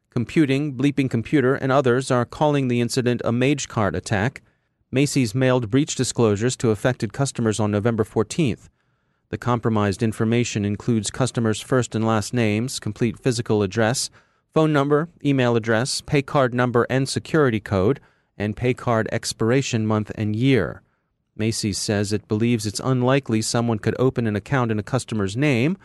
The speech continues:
but it's warning people to stay alert.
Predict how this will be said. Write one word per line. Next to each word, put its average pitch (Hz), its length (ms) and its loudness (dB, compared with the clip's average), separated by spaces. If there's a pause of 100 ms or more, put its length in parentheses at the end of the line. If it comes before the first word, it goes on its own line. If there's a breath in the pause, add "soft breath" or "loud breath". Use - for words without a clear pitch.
(400 soft breath)
but 107 220 2
it's 110 180 -4
warning 120 320 2
people 107 360 -2
to 113 180 -4
stay 92 260 -4
alert. 107 440 -2